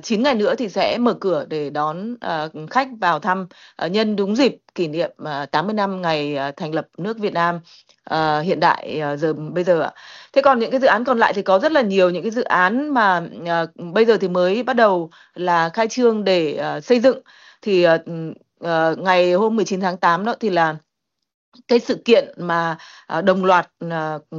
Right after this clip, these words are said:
khởi công và khánh thành đấy thì nó được, ờ, đưa tin ở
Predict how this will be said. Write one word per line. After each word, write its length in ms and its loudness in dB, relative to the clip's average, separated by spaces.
khởi 160 2
công 200 0
và 40 -8
khánh 200 -6
thành 220 -2
đấy 100 -2
thì 100 -4
nó 300 0
được, 320 4
ờ, 240 2
đưa 140 6
tin 440 2
ở 240 0